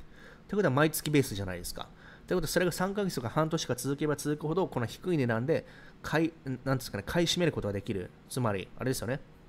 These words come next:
たくさん溜め込むことができるので、これは美味しいかなって私は個人的に思いますよね。なので、これトータルで、まあ、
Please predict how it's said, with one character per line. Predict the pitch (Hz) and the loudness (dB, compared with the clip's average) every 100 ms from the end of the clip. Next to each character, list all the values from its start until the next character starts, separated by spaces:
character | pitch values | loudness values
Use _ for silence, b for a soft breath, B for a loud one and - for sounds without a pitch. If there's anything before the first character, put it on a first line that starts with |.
| - - - - - - | -20 -20 -20 -20 -20 -4
た | 143 | -4
く | - | 0
さ | 165 | 0
ん | 160 | 0
溜 | - | -2
め | 147 | -2
込 | 151 165 | 2 0
む | |
こ | 117 | 0
と | 104 | 0
が | 101 | -2
で | 104 | -2
き | 139 | -2
る | |
の | 131 | 0
で、 | 165 139 B B B B - | 0 -2 B B B B 0
こ | 175 | 2
れ | |
は | 160 | 4
美 | 139 | 2
味 | 147 | 2
し | - 143 135 | 2 2 2
い | |
か | - - | -2 -2
な | 190 | -2
っ | |
て | - - | -4 -2
私 | 143 131 | 0 2
は | 117 | 0
個 | 120 | 0
人 | 110 | -4
的 | 101 | -4
に | 101 95 | -6 -6
思 | 107 104 | -4 -4
い | |
ま | 95 | -4
す | - | -6
よ | |
ね。 | 113 - - - - | -8 -8 -14 -20 -10
な | 135 | -4
の | 113 | -2
で、 | |
こ | 110 | 0
れ | 135 123 | -2 0
ト | 185 | -2
ー | |
タ | 170 | -2
ル | 101 | -4
で、 | 101 | -4
ま | 98 | -4
あ、 | 92 | -6